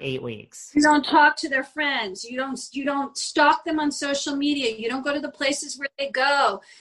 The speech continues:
Speaker 2: You don't ask anyone about them. You delete, you purge. You can do an exorcism ceremony. You can burn all the shit they give you. You can take a bath, saltwater bath and cleanse or smudge your house, but you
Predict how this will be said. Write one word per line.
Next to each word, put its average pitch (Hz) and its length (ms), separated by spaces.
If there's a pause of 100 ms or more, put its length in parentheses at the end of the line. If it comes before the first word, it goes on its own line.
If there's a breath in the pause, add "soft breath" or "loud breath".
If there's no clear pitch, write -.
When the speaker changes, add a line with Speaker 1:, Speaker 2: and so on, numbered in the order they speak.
Speaker 2:
You 247 80
don't 302 180
ask 320 280
anyone 311 280
about 294 540
them. 214 280
You 233 120
delete, 277 560
you 262 240
purge. 311 920
You 269 120
can 294 160
do 320 160
an 311 80
exorcism 311 720
ceremony. 196 540
You 196 60
can 220 140
burn 277 300
all 320 140
the 285 60
shit 311 320
they 320 140
give 320 280
you. 226 320 (340 loud breath)
You 285 220
can 285 480
take 330 260
a - 160
bath, 302 260
saltwater 302 580
bath 294 280
and 294 120
cleanse 285 440
or 247 60
smudge 285 440
your 294 100
house, 294 300
but - 260
you 262 180